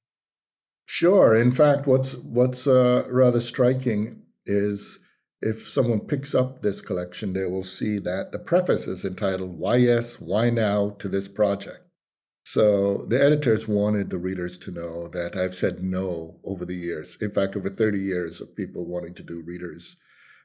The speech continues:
on my work, and I have consist-, have regularly refused. And as you would see, that there is a, a poetic foreword by Ngugi wa Thiong'o, the famous Kenyan writer.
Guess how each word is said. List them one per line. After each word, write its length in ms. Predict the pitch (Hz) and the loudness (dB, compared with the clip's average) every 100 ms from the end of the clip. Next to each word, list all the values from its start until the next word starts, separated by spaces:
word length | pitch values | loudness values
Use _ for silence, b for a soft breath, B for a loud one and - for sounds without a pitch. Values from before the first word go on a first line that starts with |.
| - | -6
on 120 | 101 | -4
my 160 | 92 92 | -2 -4
work, 380 | 87 87 87 90 | -2 -2 -4 -6
and 100 | 85 | -6
I 60 | 87 | -6
have 180 | 87 - - _ _ _ - | -8 -12 -20 _ _ _ -12
consist-, 460 | - 117 - - _ _ 104 | -8 -6 -8 -12 _ _ -8
have 160 | 90 | -2
regularly 420 | 101 104 107 95 | 0 2 2 0
refused. 800 | 92 92 92 - 92 90 101 - _ B B B - | 0 -2 -4 -4 -2 -4 -8 -14 _ B B B 0
And 320 | 127 117 110 | 4 4 6
as 200 | 120 117 | 4 4
you 200 | 131 123 | 4 6
would 160 | 123 117 | 4 2
see, 380 | - 143 135 120 | 2 4 6 4
that 380 | 107 101 101 110 | 4 2 0 2
there 200 | 107 101 | 4 4
is 220 | 98 101 | 2 0
a, 40 | |
a 300 | 98 101 107 | 2 0 -2
poetic 560 | - 127 117 156 151 - | -2 4 6 6 4 0
foreword 480 | 98 90 87 90 92 | -2 0 0 -4 -2
by 140 | 92 | -2
Ngugi 360 | 90 101 107 95 | -2 -4 -2 -2
wa 140 | 92 | -2
Thiong'o, 760 | 92 98 92 95 85 76 92 - - | -2 -2 -2 -2 -6 -8 -12 -18 -16
the 80 | |
famous 320 | - 95 92 - | -8 -6 -6 -6
Kenyan 420 | 107 95 90 80 | -4 -2 -4 -6
writer. 420 | 80 80 - | -10 -14 -18